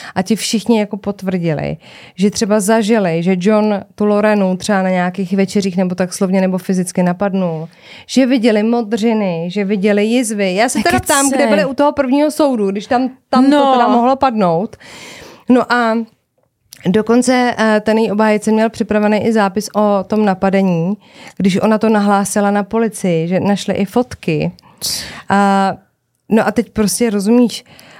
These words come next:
Speaker 1: ona se přestěhovala z Venezuely do Spojených států, tak prostě víš, je to taky jako dojemný příběh, kdy mladá naivní holka prostě pozná frajera, zamiluje se a on prostě ji využívá. A už to jako nevydržela. Tak se snažil ten obhájce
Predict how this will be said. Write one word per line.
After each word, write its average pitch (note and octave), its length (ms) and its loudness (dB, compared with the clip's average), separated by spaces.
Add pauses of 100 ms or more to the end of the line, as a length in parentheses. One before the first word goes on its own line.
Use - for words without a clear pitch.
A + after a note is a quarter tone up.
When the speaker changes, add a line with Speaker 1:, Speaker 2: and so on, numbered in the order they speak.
Speaker 1:
ona G3+ 180 4
se G3+ 120 -2
přestěhovala F#3+ 560 -2
z E3 80 -8
Venezuely G#3+ 500 0
do F#3+ 60 -2
Spojených F#3+ 380 -2
států, F#3+ 540 -2
tak F#3 140 -4
prostě F#3 360 -4
víš, G3 300 -8
je G#3 140 -2
to G#3 80 -16
taky G#3+ 180 -2
jako G#3+ 160 -2
dojemný G#3 380 0
příběh, G#3 380 -4
kdy G3+ 120 -2
mladá G3+ 360 0
naivní G3+ 360 0
holka G3 460 2
prostě G3 280 -4
pozná G3+ 380 -2
frajera, F#3+ 500 -2
zamiluje G3 460 2
se F#3+ 220 -2 (480)
a F#3+ 100 0
on G3+ 240 -2
prostě G#3 360 -4
ji A#3 100 2
využívá. F3+ 800 -2 (540)
A - 140 -2
už G3+ 140 -4
to A#3+ 100 2
jako A3 260 0
nevydržela. G3 640 -2 (440)
Tak G#3+ 160 -2
se B3 140 0
snažil A3 420 -2
ten A3 280 -4
obhájce G#3 760 -2